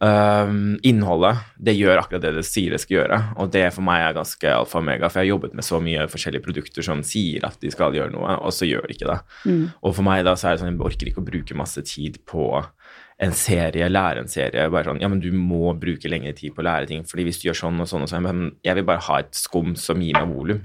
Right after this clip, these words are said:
Speaker 1: Jeg vil ikke ha ha liksom et skum som sier at jeg må mikse det med to andre produkter for at jeg skal få volum. Så jeg har
Speaker 2: Mm.
Speaker 1: aldri forstått helt den der, eh, systemet, hvordan folk lager en serie hvor det er sånn skum for medium hår, for tjukt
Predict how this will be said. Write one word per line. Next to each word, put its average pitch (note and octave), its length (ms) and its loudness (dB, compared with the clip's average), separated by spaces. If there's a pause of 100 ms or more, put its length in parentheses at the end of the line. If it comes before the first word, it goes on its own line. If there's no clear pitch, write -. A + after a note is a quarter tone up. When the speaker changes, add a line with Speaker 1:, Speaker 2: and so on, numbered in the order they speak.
Speaker 1:
Jeg F2 100 -2
vil - 160 -2
ikke E2 160 -2
ha D#2 340 2 (580)
ha D#2+ 200 0
liksom D#2+ 440 -2
et - 80 -6
skum E2 340 -4
som - 120 -6
sier D#2 220 0
at - 100 -4
jeg D2+ 80 -4
må D#2 220 -4
mikse - 340 -6
det C#2 140 -2
med D2 100 -6
to E2 160 -2
andre D2 220 -4
produkter F2+ 580 -4
for E2 140 0
at C#2+ 80 -2
jeg D2 80 -2
skal - 180 -8
få E2+ 140 -4
volum. F2 260 -2 (580)
Så - 120 -2
jeg F#2+ 40 4
har - 120 4
Speaker 2:
Mm. - 20 0
Speaker 1:
aldri F2+ 180 -2
forstått E2+ 380 -8
helt D2 160 0
den D2+ 140 -2
der, D2 160 0
eh, C#2+ 260 0
systemet, D#2 580 -4
hvordan D#2 260 -2 (640)
folk - 260 -4
lager E2 380 -2
en C#2+ 80 -6
serie C2 400 -2
hvor D#2+ 140 0
det E2 140 0
er - 40 -6
sånn C2 120 -4 (380)
skum F#2+ 340 -2
for F#2+ 140 0
medium F2 580 0 (320)
hår, D#2+ 220 2 (280)
for F#2 80 -6
tjukt - 320 -6